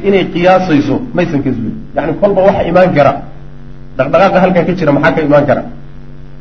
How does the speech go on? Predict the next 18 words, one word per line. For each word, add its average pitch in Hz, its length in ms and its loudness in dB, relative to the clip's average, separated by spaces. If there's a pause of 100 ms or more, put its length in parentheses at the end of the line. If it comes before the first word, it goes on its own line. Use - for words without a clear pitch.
(120)
Reer 202 200 2
hebel 196 200 6
cadaawaddooda 170 560 4
maxaa 165 220 2
ka 180 100 -2
imaan 151 260 4
kara? - 180 0 (760)
In 247 220 2
ay 208 120 4 (100)
kolba 214 300 4
waxyaalaha 196 560 6
imaan 202 240 4
kara 180 180 4
qiyaasayso, 170 640 2 (180)
mayna 175 240 4
ka 151 100 -2
zuulin 123 280 0
macna. 120 220 2